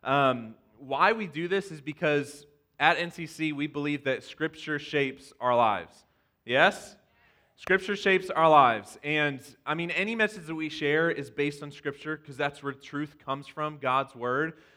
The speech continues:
But this is kind of a unique series because it's really focused in on one book of the Bible. And so over the next few weeks, read Jonah with us. It's only four chapters long, so you could read it all this week, maybe even each week,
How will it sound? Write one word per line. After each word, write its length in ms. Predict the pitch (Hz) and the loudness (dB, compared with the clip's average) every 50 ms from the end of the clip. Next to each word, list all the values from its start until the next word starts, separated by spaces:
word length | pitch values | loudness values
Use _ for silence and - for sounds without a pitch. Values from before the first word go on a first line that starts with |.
| _ _ | _ _
But 440 | - 147 151 147 139 110 107 - - | 2 4 4 4 4 0 -4 -6 -4
this 200 | 165 185 185 - | -4 -4 -4 -6
is 80 | 170 - | -14 -10
kind 200 | - 185 175 170 | -6 -4 -4 -2
of 60 | 160 | -4
a 40 | 156 | -4
unique 420 | 151 151 151 151 165 180 170 - | -6 -8 -8 -6 -6 -8 -8 -10
series 380 | - - 156 156 156 156 151 131 | -10 -6 -6 -4 -4 -6 -6 -10
because 340 | 143 143 - 165 156 151 | -14 -12 -4 -4 -4 -4
it's 160 | 156 151 - - | -4 -10 -14 -10
really 200 | 147 151 151 147 | -6 -6 -6 -6
focused 480 | 151 - 147 147 147 156 139 - - | -4 -4 -4 -4 -4 -8 -16 -12 -10
in 100 | 147 143 | -8 -4
on 260 | 139 135 127 123 117 | -4 -6 -6 -8 -12
one 360 | 117 127 131 139 139 139 135 _ | -10 -8 -6 -6 -6 -8 -10 _
book 220 | - 127 127 - | -10 -10 -10 -10
of 100 | 131 113 | -12 -20
the 60 | 113 110 | -20 -10
Bible. 520 | - 113 113 117 113 113 104 95 90 - _ _ _ _ _ _ | -6 -4 -2 -2 -2 -4 -8 -14 -14 -16 _ _ _ _ _ _
And 160 | - 135 135 | -14 -12 -6
so 320 | - 160 151 147 143 143 143 | 0 2 4 4 4 2 2
over 220 | 147 165 170 190 | 0 -2 -2 -2
the 80 | 180 180 | -4 -4
next 220 | 180 175 - - | -4 -6 -8 -12
few 140 | - 170 151 | -16 -12 -6
weeks, 380 | 160 170 180 165 170 - - _ _ | -6 -6 -6 -6 -12 -20 -20 _ _
read 400 | 127 120 139 156 180 185 160 143 | -18 -12 -10 -8 -8 -8 -6 -4
Jonah 260 | 170 175 175 175 160 | -2 -2 -2 -2 -2
with 240 | 147 160 160 160 - | -2 -2 -2 -2 -2
us. 340 | 127 104 98 - - - _ _ _ _ | -2 -2 -2 -6 -12 -20 _ _ _ _
It's 160 | - 139 135 160 | -12 -10 -6 -4
only 160 | 170 175 175 | -2 -2 -2
four 240 | 170 - 156 156 156 | -4 -4 -4 -4 -4
chapters 480 | - 160 143 143 143 151 151 143 - | 0 0 0 0 0 -4 -10 -8 -6
long, 340 | 127 117 123 131 143 147 147 _ _ _ _ _ | -2 -2 -2 -2 -4 -6 -12 _ _ _ _ _
so 320 | _ - 151 143 143 135 | _ -2 0 0 0 0
you 240 | 135 - 127 147 151 | -4 -6 -8 -10 -10
could 180 | - 180 147 131 | -8 -10 -12 -10
read 220 | 127 139 147 147 | -8 -6 -4 -2
it 100 | 151 147 | -2 0
all 280 | - 135 139 139 135 127 | 2 2 4 4 2 2
this 260 | 131 147 143 147 147 | 0 -4 -4 -4 -6
week, 300 | 156 160 139 - - 110 | -6 -6 -6 -6 -10 -10
maybe 320 | 123 135 139 151 147 156 | -8 -8 -8 -6 -6 -6
even 240 | 151 143 151 139 127 _ | -6 -6 -6 -10 -10 _
each 300 | 139 156 170 165 - - | -14 -14 -14 -14 -16 -14
week, 320 | 139 139 127 123 123 _ | -10 -8 -8 -8 -10 _